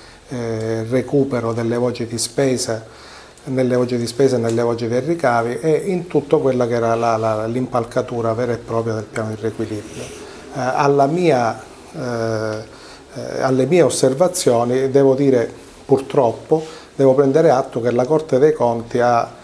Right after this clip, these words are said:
eh, ancora di più espresso negatività sul piano di, di riequilibrio, eh, bocciando assolutamente quanto l'ente aveva predisposto. Ora, io, mm, nel momento in cui c'è stata la votazione in Consiglio Comunale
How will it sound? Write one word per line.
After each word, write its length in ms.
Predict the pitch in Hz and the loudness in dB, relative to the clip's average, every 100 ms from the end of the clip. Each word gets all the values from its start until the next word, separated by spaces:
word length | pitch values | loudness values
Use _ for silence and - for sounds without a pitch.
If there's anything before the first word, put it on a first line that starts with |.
| - - - | -20 -20 -12
eh, 80 | 147 | -8
ancora 720 | - - - 151 139 170 165 | -6 -4 0 0 2 2 4
di 120 | 131 | 2
più 380 | 135 - 160 117 - - | 0 2 2 2 -4 -8
espresso 560 | - - 135 135 - 127 | -4 -2 2 2 4 4
negatività 640 | 139 135 131 123 117 123 | 4 4 2 0 2 2
sul 160 | 117 110 | 0 -4
piano 340 | - 117 113 | -2 0 0
di, 240 | 113 113 | -2 -2
di 100 | 117 | -2
riequilibrio, 800 | 120 120 113 113 113 110 - 113 - - - - - | 0 0 -2 -2 -2 -4 -6 -10 -12 -20 -20 -18 -8
eh, 100 | 135 | -4
bocciando 800 | 135 175 175 131 120 120 135 135 | 2 2 4 2 2 2 2 2
assolutamente 840 | 131 - 131 135 151 123 113 131 | 0 2 0 2 2 2 -2 -2
quanto 600 | - 131 120 113 - 127 | 2 2 2 -4 -2 -2
l'ente 340 | 131 123 120 135 | 2 2 2 0
aveva 240 | 117 113 | 2 0
predisposto. 880 | 113 107 107 - - 101 98 - - - - - - - - | -2 -4 -4 -6 -4 -4 -4 -10 -14 -18 -20 -20 -20 -16 0
Ora, 400 | 143 139 - - - - | 4 4 2 -14 -18 0
io, 200 | 160 151 - - - 151 | 4 4 4 -4 -12 -10
mm, 400 | 123 120 120 120 | -6 -4 -4 0
nel 140 | 135 | 2
momento 420 | 131 131 147 - | 4 4 2 2
in 80 | 127 | -4
cui 180 | 120 151 | 0 0
c'è 160 | - 123 | 0 -2
stata 280 | - 135 | 0 2
la 80 | 120 | 4
votazione 480 | 117 117 113 - 127 | 2 0 -2 -2 -2
in 80 | 113 | -2
Consiglio 460 | 117 110 143 127 | -6 -6 -4 -2
Comunale 560 | 117 117 117 120 113 107 | -2 -2 -4 -4 -2 -4